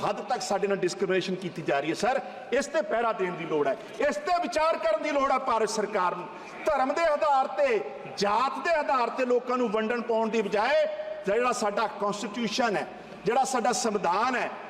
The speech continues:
ਉਹਦੇ ਤੇ ਪਹਿਰਾ ਦੇਣ ਦੀ ਲੋੜ ਹੈ। ਅੱਜ ਸਾਰਾ ਕੁਝ ਠੀਕ ਨਹੀਂ ਹੈ ਸਰ, ਅੱਜ ਬਿਲਕੁਲ ਵੀ ਸਾਰਾ ਕੁਝ ਠੀਕ ਨਹੀਂ ਹੈ। ਹਰ ਰੋਜ਼, ਹਰ ਰੋਜ਼ ਧਾਰਮਿਕ ਆਜ਼ਾਦੀ ਦੇ ਨਾਂ ਤੇ, ਧਾਰਮਿਕ ਭਾਵਨਾਵਾਂ ਦੇ ਨਾਂ ਤੇ ਲੋਕਾਂ ਨਾਲ ਭੇਦਭਾਵ ਕੀਤਾ ਜਾ ਰਿਹਾ, ਉਹਨਾਂ ਦੇ ਖਾਣ ਪੀਣ ਨਾਲ,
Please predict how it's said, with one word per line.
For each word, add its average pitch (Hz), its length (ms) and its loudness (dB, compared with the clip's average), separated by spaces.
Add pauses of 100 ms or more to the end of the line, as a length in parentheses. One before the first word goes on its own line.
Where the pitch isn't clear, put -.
(120)
ਉਹਦੇ 185 160 2
ਤੇ 196 160 -2
ਪਹਿਰਾ 226 380 -2
ਦੇਣ 196 240 -2
ਦੀ 180 120 -4
ਲੋੜ 156 240 2
ਹੈ। 120 100 -2 (320)
ਅੱਜ 262 100 -2
ਸਾਰਾ 233 300 0
ਕੁਝ 302 280 0
ਠੀਕ 285 260 -2
ਨਹੀਂ 320 180 0
ਹੈ 370 80 2
ਸਰ, 262 240 0 (560)
ਅੱਜ 285 140 0
ਬਿਲਕੁਲ 339 360 0
ਵੀ 359 120 0
ਸਾਰਾ 320 240 4
ਕੁਝ 330 220 0
ਠੀਕ 285 240 0
ਨਹੀਂ 285 200 2
ਹੈ। 214 120 0 (380)
ਹਰ 349 260 2
ਰੋਜ਼, 311 460 4 (640)
ਹਰ 330 160 2
ਰੋਜ਼ 302 360 2 (420)
ਧਾਰਮਿਕ 269 640 0 (140)
ਆਜ਼ਾਦੀ 247 480 0
ਦੇ 320 180 2
ਨਾਂ 262 220 2 (100)
ਤੇ, 220 100 2 (400)
ਧਾਰਮਿਕ 254 560 0 (120)
ਭਾਵਨਾਵਾਂ 262 520 2
ਦੇ 262 100 2
ਨਾਂ 247 220 0
ਤੇ 262 120 -2
ਲੋਕਾਂ 233 360 2
ਨਾਲ 240 260 2
ਭੇਦਭਾਵ 214 500 2
ਕੀਤਾ 220 280 -2
ਜਾ 208 160 0
ਰਿਹਾ, 208 100 2
ਉਹਨਾਂ 220 200 0
ਦੇ 220 120 2
ਖਾਣ 220 400 -2
ਪੀਣ 262 260 0
ਨਾਲ, 220 280 2